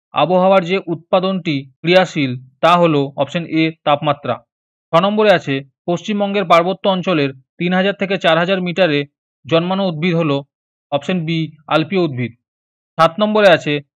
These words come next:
সিকিমের দিচু ও লিচু নদীর মিলিত প্রবাহ পশ্চিমবঙ্গে যে নামে পরিচিত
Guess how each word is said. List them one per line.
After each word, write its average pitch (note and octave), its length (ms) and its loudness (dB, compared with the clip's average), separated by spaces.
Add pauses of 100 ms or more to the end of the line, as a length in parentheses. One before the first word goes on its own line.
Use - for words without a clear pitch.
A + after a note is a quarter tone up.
সিকিমের G3 520 -4
দিচু E3+ 260 -6 (100)
ও F3 100 0
লিচু F3 300 -4
নদীর F3+ 340 -2 (340)
মিলিত F3 280 0 (120)
প্রবাহ F3+ 300 2 (440)
পশ্চিমবঙ্গে G3 600 -2
যে F3 180 -4
নামে F3 240 -2
পরিচিত F3 400 -6